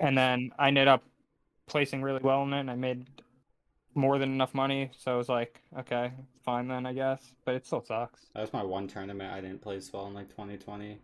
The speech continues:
Speaker 2: when Lance is broken.
Speaker 1: <laughs>
Speaker 2: But yeah, nah, the, it was good that they did it, like, online invitational, basically. Not invitational,
Speaker 1: Yeah.
Speaker 2: but you know what I mean, the sign-ups only.
Speaker 1: Yeah.
Speaker 2: But yeah, yeah, no,
Speaker 1: The
Speaker 2: C E O,
Speaker 1: players, though.
Speaker 2: even with, like, covid and stuff like that, it was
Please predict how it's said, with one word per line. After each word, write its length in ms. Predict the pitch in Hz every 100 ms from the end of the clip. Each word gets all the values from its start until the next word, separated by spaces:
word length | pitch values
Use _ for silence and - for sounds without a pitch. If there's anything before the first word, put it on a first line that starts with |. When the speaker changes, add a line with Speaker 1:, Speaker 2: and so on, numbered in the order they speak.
| _
Speaker 2:
when 280 | - 123 107
Lance 260 | 101 98 -
is 80 | 95
broken. 520 | - 98 98 107 110 _ _ _ _ _ _ _
Speaker 1:
<laughs> 420 | 160 127 135 147 147 _ _ -
Speaker 2:
But 320 | 110 98 -
yeah, 300 | 98 95 95 - _ 131
nah, 340 | 104 98 98
the, 260 | 104 113 147
it 60 |
was 160 | 170 170
good 180 | 196 175
that 120 | 156
they 100 | 135
did 160 | 117
it, 320 | 113 104 107 107
like, 180 | 98
online 460 | 101 98 98 95 92
invitational, 680 | 90 90 - 92 - 95 90
basically. 600 | 92 - - 98 98 98 -
Not 240 | 135 -
invitational, 460 | 143 117 110 107 101
Speaker 1:
Yeah. 240 | 127 123
Speaker 2:
but 120 | 117 113
you 60 |
know 80 | 113
what 120 | 101
I 40 | 95
mean, 200 | 92 92
the 80 |
sign-ups 500 | 90 104 95 92 -
only. 320 | 98 101 98 101 _ _ _ -
Speaker 1:
Yeah. 440 | 135 120 117 123 - -
Speaker 2:
But 180 | 117
yeah, 140 | 110 117
yeah, 240 | 113 113 104
no, 120 | 107
Speaker 1:
The 40 |
Speaker 2:
C 400 | 104 139 131 131
E 60 | 117
O, 60 | 110
Speaker 1:
players, 260 | 127 131
though. 120 | 135 135
Speaker 2:
even 240 | 127 131
with, 160 | 117 113
like, 160 | 101
covid 300 | 107 104 104
and 120 | 101
stuff 220 | - 104 101
like 140 | 98
that, 160 | 104 101
it 100 | 95
was 220 | 92